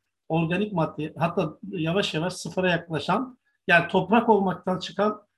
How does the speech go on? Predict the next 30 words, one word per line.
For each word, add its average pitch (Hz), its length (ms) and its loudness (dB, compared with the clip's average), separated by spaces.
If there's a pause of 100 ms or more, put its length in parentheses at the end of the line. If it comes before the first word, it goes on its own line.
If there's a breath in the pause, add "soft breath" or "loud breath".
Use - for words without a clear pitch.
(160)
bir 175 120 -8
toprakla 202 500 2
karşılık-, 143 600 -2
karşılıklıyız. 143 720 -8 (380)
O 185 100 2
zaman 226 180 6
şu 247 240 4
a-, 208 160 6
a-, 170 260 -4
soru 196 320 2
aklımıza 156 420 0
geliyor. 123 500 -8 (200)
Bizim 208 180 4
topraklarımız 196 840 2
sağlıklı 190 460 4
değil. 123 260 -2 (300)
Çünkü 175 380 2
biz 208 360 0 (280)
bu, 208 360 4 (200)
e, 147 440 -4
çevre 190 380 4
bilincinin 185 360 2
arttığı 165 360 0
bu 165 320 -4
son 185 300 -4
yıllarda, 143 760 -4 (140)
e, 143 260 -6
sizin 175 340 -2
sağlıklı 175 640 2
bir 165 220 -2